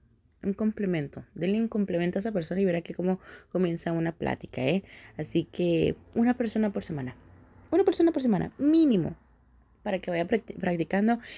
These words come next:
y vaya que, este, rompiendo esa barrera. Continúe exigiéndose. Existe una línea delgada entre asumir demasiado y no asumir lo suficiente.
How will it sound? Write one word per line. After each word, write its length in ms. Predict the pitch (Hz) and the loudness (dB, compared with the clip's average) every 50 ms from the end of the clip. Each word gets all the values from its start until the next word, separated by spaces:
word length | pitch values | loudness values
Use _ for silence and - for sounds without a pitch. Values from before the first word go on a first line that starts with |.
| - - - | -18 -14 -4
y 60 | - 180 | 0 2
vaya 220 | 185 170 175 190 | 4 4 4 2
que, 520 | 190 - 202 185 185 180 170 170 165 151 - - 170 | 2 2 2 4 4 4 6 4 4 2 2 2 0
este, 220 | 160 - - 170 | 0 0 -4 -4
rompiendo 380 | 165 156 156 151 160 160 170 170 | -4 -2 -2 -2 -2 -2 -2 -2
esa 160 | 165 165 156 | -2 -4 -4
barrera. 380 | 147 139 139 131 123 123 123 - _ _ _ _ _ _ _ _ _ _ _ _ _ - 151 - | -4 -2 -2 -2 -2 -4 -6 -10 _ _ _ _ _ _ _ _ _ _ _ _ _ -20 -10 -4
Continúe 760 | - 180 180 170 - 151 151 160 165 180 202 226 247 240 240 - - - - - - - - - _ _ _ - | 0 0 0 0 -2 -2 -4 -2 0 2 4 4 4 2 0 -4 -12 -12 -12 -12 -14 -16 -18 -20 _ _ _ 2
exigiéndose. 1200 | - 233 214 202 - - - 247 240 208 - - 214 226 226 226 208 175 160 - - - - - _ _ - | 4 4 4 4 0 0 4 4 4 4 4 2 2 2 4 4 4 4 2 2 -2 -6 -6 -8 _ _ -4
Existe 720 | 160 185 190 190 - - - 202 202 - - - 247 240 | -2 -2 -2 -2 -2 0 0 2 0 2 2 4 4 4
una 240 | 226 226 220 220 220 | 6 4 4 4 4
línea 320 | 220 202 190 190 196 196 | 4 4 4 4 4 2
delgada 520 | 196 185 160 151 160 160 156 151 156 160 | 2 2 0 0 0 0 0 0 -2 -2
entre 340 | 165 160 151 139 - - 139 | -2 -2 -2 -4 -4 -4 -4
asumir 480 | 135 139 131 - - 143 151 175 202 208 | -4 -4 -6 -8 -6 -4 0 0 2 2
demasiado 580 | 247 240 220 196 - - 190 190 196 208 - - | 4 4 4 2 2 0 0 2 2 0 0 2
y 120 | - 233 | 2 4
no 320 | 214 202 196 196 196 196 - | 4 4 4 4 4 2 0
asumir 540 | 196 170 - - - 190 180 185 175 165 160 | -2 -8 -8 -8 -6 -4 -2 -2 -2 -2 -2
lo 100 | 160 156 | -4 -6
suficiente. 760 | 151 - 165 160 160 160 - 156 160 156 - - 131 143 | -6 -8 -8 -8 -8 -6 -4 -4 -4 -4 -4 -4 -6 -6